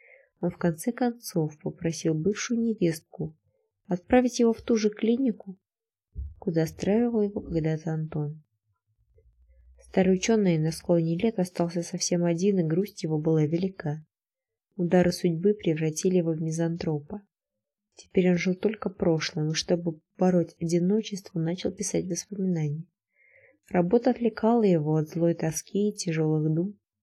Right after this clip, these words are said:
Режим в клинике для тех, кто уже выздоравливал, был вольным, и поэтому в свободные часы Николай Васильевич гулял по лесу,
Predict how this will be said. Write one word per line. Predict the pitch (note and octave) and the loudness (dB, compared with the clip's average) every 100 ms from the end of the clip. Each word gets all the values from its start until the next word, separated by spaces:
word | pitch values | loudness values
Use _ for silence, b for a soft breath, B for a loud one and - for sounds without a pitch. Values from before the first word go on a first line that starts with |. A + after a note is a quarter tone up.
| _ _ _ _ _ _ | _ _ _ _ _ _
Режим | F3+ F#3 F#3 G#3 | 2 4 4 2
в | |
клинике | - G3+ G#3 G3+ F#3 | 2 4 4 4 0
для | F3 F3+ | 2 2
тех, | F3 - G#3 F#3+ | 2 0 2 2
кто | - - F3 | 0 0 0
уже | F3 F#3 | 2 2
выздоравливал, | F3 E3 E3 E3+ G#3+ A3 F3 D#3+ D#3+ | 2 2 2 2 4 4 2 2 0
был | E3 A#3+ A#3+ | 2 2 4
вольным, | F3+ E3+ E3 D#3+ D#3+ D#3+ - _ _ _ _ _ | 4 4 4 4 0 -2 -10 _ _ _ _ _
и | - | -8
поэтому | F#3+ A#3+ B3+ B3 G#3+ | 0 4 4 4 2
в | G3+ | 2
свободные | - G#3 G#3+ A3 G#3+ F#3 F3+ | 0 2 4 6 4 4 0
часы | - G3+ - A#3+ | 0 -6 -2 -2
Николай | A3 F#3+ F#3 F#3+ F#3+ | -2 -2 0 2 2
Васильевич | E3 F3+ - B3 G3+ E3+ F3 | 0 -4 -6 0 0 0 0
гулял | F#3 G3+ A3+ | 2 4 4
по | A3+ - | 2 0
лесу, | A3+ G3 E3 D#3+ | 0 2 0 -4